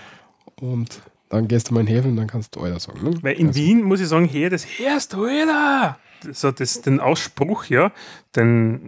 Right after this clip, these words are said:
Speaker 2: hörst du eigentlich laufend. Ja,
Speaker 1: Ja.
Speaker 2: das ist nix.
Speaker 1: Sehr.
Speaker 2: Ich glaub, ich glaub, da fehlt ein bisschen was in der Story.
Speaker 1: Ja.
Speaker 2: War sicher mehr.
Speaker 1: Ja. Was auch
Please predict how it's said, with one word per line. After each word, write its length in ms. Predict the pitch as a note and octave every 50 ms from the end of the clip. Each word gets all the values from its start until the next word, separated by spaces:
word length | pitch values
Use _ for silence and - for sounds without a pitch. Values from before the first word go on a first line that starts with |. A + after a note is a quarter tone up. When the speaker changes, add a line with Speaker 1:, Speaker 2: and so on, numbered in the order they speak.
| - A2+
Speaker 2:
hörst 240 | - A#2 A#2 - -
du 60 | A#2+
eigentlich 180 | G#2+ G#2+ G#2+ A2
laufend. 480 | G#2 G2+ G#2+ - - G#2+ G#2 - - _ _ _ _ _ _ _ _ _ _ -
Ja, 160 | - A2 A2+
Speaker 1:
Ja. 120 | F3+ F3+ - - _ -
Speaker 2:
das 160 | E3 C3 A2+
ist 460 | A2+ A2 G#2+ G#2+ - - - - - - - -
nix. 640 | C3+ B2+ - - - - - - - - - -
Speaker 1:
Sehr. 320 | - E2 E2 D#2+ E2 F2+ - - - - _ -
Speaker 2:
Ich 140 | - D3 A#2
glaub, 180 | - F#3 - - - _ _ _ _ - - - _ _ -
ich 80 | F3+
glaub, 180 | - - - -
da 100 | - -
fehlt 340 | - - C3+ B2 A#2 A#2 -
ein 60 | B2
bisschen 300 | - C3 A#2+ - B2+ A2+ A2
was 100 | - -
in 140 | C#3+ C#3+
der 80 | C#3 C3
Story. 420 | - - - - - _ - - - _ _ _ - - D#3
Speaker 1:
Ja. 120 | G3+ F#3+ - - _ _
Speaker 2:
War 220 | - F#3+ F3 E3 D3
sicher 340 | - - C#3+ D3 - C3
mehr. 260 | G#2+ G#2 G#2+ A2+ - - _ _ _ _ _ _ _ - A#2
Speaker 1:
Ja. 120 | A2+ G2 - - - - - - - - - - - _ _ _ _ _ _ _ _ -
Was 280 | C3 A#2+ A2+ B2+ -
auch 240 | - - - - -